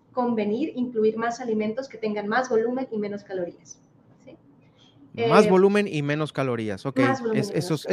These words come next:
Speaker 1: calorías.
Speaker 2: es como que, eso es como que la clave, ¿no?
Speaker 1: Sí, sí, sí, sí. Y, y repito lo mismo, ¿eh? Si tenemos un estilo de vida sedentario, siempre el primer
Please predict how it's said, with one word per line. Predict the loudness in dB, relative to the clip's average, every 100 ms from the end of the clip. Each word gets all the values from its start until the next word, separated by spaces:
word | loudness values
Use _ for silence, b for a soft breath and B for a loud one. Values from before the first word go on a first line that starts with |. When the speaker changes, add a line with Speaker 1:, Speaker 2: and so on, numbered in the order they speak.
| 0
Speaker 1:
calorías. | 0 -2
Speaker 2:
es | -2
como | 0 2 4
que, | 6 6 4 B B B
eso | -6
es | -2
como | 4 4
que | 6 4
la | 4
clave, | 4 4 2
¿no? | -2 -6 -8 -20 _ _ b b b -20
Speaker 1:
Sí, | -6 -2 -2 -4 -10 _
sí, | -10 -10
sí, | -10
sí. | -8
Y, | -4 -4 -4 -20 -14
y | -6 0
repito | 0 0 -4 2 2
lo | 2
mismo, | 0 -2 -6
¿eh? | -4
Si | -4
tenemos | -2 0 2 4
un | 2
estilo | 2 0 4
de | 4
vida | 4
sedentario, | 0 -4 -4 -4 -2 -2 -4
siempre | 0 2 2 2 2 0
el | -2
primer | -8 -6 -4 -2 -2